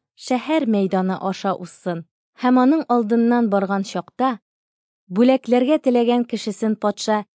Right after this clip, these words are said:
менә ничек хөрмәтли», дип кабатласын. Патша шуннан Хәмәнгә: «Сөйләгәнеңчә, хәзер үк кием һәм ат алып кил дә, патша капкасы төбендә утыручы Яһуди Мәрдәкәйгә шуны эшлә.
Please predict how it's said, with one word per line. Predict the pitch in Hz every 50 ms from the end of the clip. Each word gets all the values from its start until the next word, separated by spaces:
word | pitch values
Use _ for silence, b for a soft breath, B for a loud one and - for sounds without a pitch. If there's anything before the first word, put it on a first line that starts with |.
| _ _ -
менә | 247 285 311 285 262 233 220
ничек | 214 196 - - 196 -
хөрмәтли», | - - 196 196 196 190 185 - 196 196 185
дип | 160 160 - _
кабатласын. | - 196 165 180 175 175 - 180 175 - - - 175 165 160 - _ _ _ _ _ _ _ _ _ _ _ _ _ _ _ _ _ _ _ _ _ _ _
Патша | - 240 240 - - - 311 330 320
шуннан | - 269 262 247 240 247 262 262 240
Хәмәнгә: | - 226 214 208 196 190 190 185 233 254 254 - _ _ _ _ _ _ _ _ _ _ _ _ _
«Сөйләгәнеңчә, | - - 262 269 269 269 262 262 254 269 311 330 320 - - 277 254 262 262 - - -
хәзер | 294 330 339 247 277 277 277 269
үк | 254 - _ _
кием | - - 233 240 277 311 294 247 - -
һәм | 240 240 226 - -
ат | 220 247 240 - -
алып | 208 208 202 196 196 _ _
кил | - - 311 320 285
дә, | 220 196 175 170 - _ _ _ _ _ _ _
патша | - 240 240 233 - - - 339 339
капкасы | - 302 285 - - - 262 - - 262 226
төбендә | - 233 214 226 226 214 220 220 220 -
утыручы | 214 196 - 196 202 202 - - 247 240
Яһуди | 220 196 196 214 208 - - 214 190 190 247 254
Мәрдәкәйгә | 233 214 220 214 196 220 208 196 - 202 190 180 202 220 226 208
шуны | - - 233 226 233 269 277 247
эшлә. | - - - 180 175 160 151